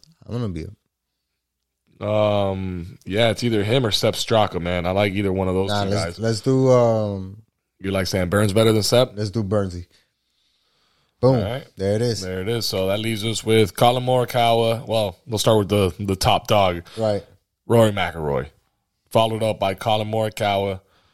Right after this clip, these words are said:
Speaker 2: Then we got a couple of guys in the nine thousands. Uh, Minwoo Lee, Bryson DeChambeau, and Sam Burns.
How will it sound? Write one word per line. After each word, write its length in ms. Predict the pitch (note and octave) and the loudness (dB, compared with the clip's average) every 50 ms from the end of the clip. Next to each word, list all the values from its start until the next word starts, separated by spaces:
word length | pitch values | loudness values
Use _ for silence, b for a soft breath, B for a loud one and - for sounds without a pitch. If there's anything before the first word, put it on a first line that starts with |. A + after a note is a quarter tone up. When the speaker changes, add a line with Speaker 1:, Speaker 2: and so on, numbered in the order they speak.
| _ _ _ _ - | _ _ _ _ -2
Speaker 2:
Then 100 | G2 G#2 | 0 0
we 80 | A2 A2 | 2 2
got 140 | A2+ A2 G#2 | 2 2 0
a 40 | |
couple 300 | - - - - - G2 | 0 -2 -2 0 0 -2
of 60 | G2 F#2 | 0 2
guys 300 | G#2+ G#2+ A2 G#2+ F#2+ F#2+ | 2 2 2 0 -4 -4
in 80 | G2 | -4
the 80 | F#2+ F#2+ | -2 0
nine 260 | F#2+ F#2+ G#2 G#2 F#2+ | 2 2 0 0 0
thousands. 600 | - F#2 F#2+ G2 G2 F2 F2+ G2 F#2+ F#2+ F#2+ - | 0 2 2 2 0 0 -2 -4 -4 -4 -6 -8
Uh, 500 | - - F#2 F2+ F2+ F2+ F2+ F2 F2 F2 E2+ | -4 -2 0 0 2 2 2 2 0 0 -2
Minwoo 480 | F#2 G#2+ A2+ A2 A2 A2 G#2+ G#2+ G#2 | -2 -2 -2 -2 -2 -2 -2 -2 0
Lee, 340 | G#2+ A#2+ B2 B2+ C3 B2 A2+ - _ _ _ _ _ _ _ _ | 0 0 0 0 0 -2 -8 -12 _ _ _ _ _ _ _ _
Bryson 340 | G#2 G#2+ G#2+ G2 G#2 G#2+ | 0 0 0 0 -2 -8
DeChambeau, 640 | F#2 F2+ - A#2+ A#2 A#2 A2+ G#2 A2+ A2+ A2+ A2+ G#2 - | -6 -4 -2 0 2 0 2 2 0 -2 -2 -4 -8 -8
and 240 | - G#2+ A2 G#2+ F#2+ | -8 -6 -6 -4 -4
Sam 280 | - G#2+ G2 G2 F2+ E2+ | -4 -2 -2 -2 -2 -4
Burns. 400 | F#2 F#2 F#2+ F#2+ F#2+ F2+ - | -4 -4 -4 -4 -6 -8 -10